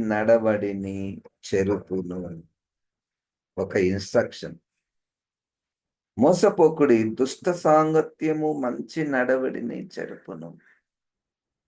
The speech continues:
సాంగత్యము, బ్యాడ్ ఫ్రెండ్‌షిప్.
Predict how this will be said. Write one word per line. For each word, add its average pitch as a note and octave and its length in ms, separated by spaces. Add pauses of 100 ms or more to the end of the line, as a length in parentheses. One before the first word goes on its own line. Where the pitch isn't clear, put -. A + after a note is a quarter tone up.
(360)
సాంగత్యము, E3+ 800 (520)
బ్యాడ్ E3 440 (120)
ఫ్రెండ్‌షిప్. A2+ 580